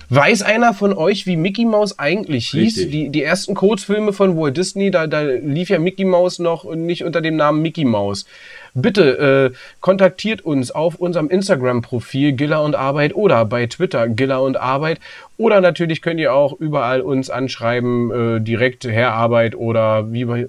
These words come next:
Speaker 1: heißt du? Wo ist
Speaker 2: Moment.
Speaker 1: dein Gewinnspiel?
Speaker 2: M-, Moment, äh, äh, das habe ich mir jetzt auch im Urlaub, äh, neu gemacht und ich habe gesehen, meine, meine Follower, ne?
Speaker 1: Ja,
Speaker 2: Also, also
Speaker 1: die
Speaker 2: einer.
Speaker 1: explodieren.
Speaker 2: Also einer.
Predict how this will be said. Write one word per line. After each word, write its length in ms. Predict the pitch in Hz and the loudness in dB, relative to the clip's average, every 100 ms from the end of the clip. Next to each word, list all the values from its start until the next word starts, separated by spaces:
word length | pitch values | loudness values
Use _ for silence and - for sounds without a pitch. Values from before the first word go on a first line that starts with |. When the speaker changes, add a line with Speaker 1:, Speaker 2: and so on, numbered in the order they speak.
| 113 | -6
Speaker 1:
heißt 240 | 113 - | -6 -6
du? 300 | 127 139 143 | -2 0 -2
Wo 240 | 120 127 131 | 0 0 6
ist 60 | |
Speaker 2:
Moment. 240 | 131 139 143 | 8 10 8
Speaker 1:
dein 80 | 123 | 6
Gewinnspiel? 640 | 131 147 147 143 143 135 - | 2 -2 -2 -2 -2 -4 -4
Speaker 2:
M-, 220 | 110 113 | -4 0
Moment, 440 | 127 131 120 110 | 4 6 6 4
äh, 420 | 135 117 120 110 113 | 2 2 2 4 2
äh, 20 | |
das 160 | 113 113 | 2 2
habe 120 | 131 | 2
ich 40 | |
mir 60 | 117 | 4
jetzt 160 | 110 110 | 2 2
auch 180 | 143 - | -2 -2
im 180 | 110 | -2
Urlaub, 280 | 113 160 - | 2 0 0
äh, 280 | 110 98 101 | -2 -2 -2
neu 220 | 101 101 | -2 -2
gemacht 320 | 98 104 143 - - - | -2 -2 -4 -6 -16 -6
und 100 | 127 | -2
ich 80 | 117 | 2
habe 180 | 123 113 | 2 4
gesehen, 440 | 110 107 120 120 | 2 4 2 0
meine, 580 | 117 107 104 104 101 101 | 0 0 0 0 0 -4
meine 260 | 98 90 87 | -6 -8 -12
Follower, 600 | - 170 147 78 71 73 - | -6 -2 0 -2 -8 -12 -12
ne? 280 | 90 185 208 _ _ _ - | -6 -6 -8 _ _ _ -6
Speaker 1:
Ja, 80 | |
Speaker 2:
Also, 240 | 117 104 101 - | -4 -4 -6 -10
also 160 | - | -8
Speaker 1:
die 80 | - | 2
Speaker 2:
einer. 140 | 127 | 4
Speaker 1:
explodieren. 500 | 117 139 127 135 98 - | 4 2 2 2 0 -6
Speaker 2:
Also 200 | 107 101 | -8 -4
einer. 320 | 117 107 76 | -2 -2 -4